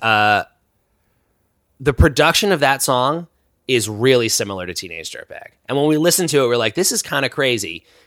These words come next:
'cause it actually does sound a lot like it. It's got the acoustic guitar thing. It's got drums that are, like, really kinda punchy, almost like a hip hop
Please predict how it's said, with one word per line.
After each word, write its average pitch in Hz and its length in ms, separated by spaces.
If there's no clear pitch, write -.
'cause 135 100
it 139 140
actually 165 380
does 139 260
sound 131 420
a 131 40
lot 110 280
like 110 240
it. 165 220
It's - 100
got 131 160
the 139 140
acoustic 143 320
guitar 139 280
thing. 135 140
It's 120 140
got 127 200
drums 135 420
that 120 120
are, 113 100
like, 107 180
really 135 280
kinda 120 180
punchy, 131 420
almost 123 320
like 123 120
a - 20
hip 113 220
hop 120 340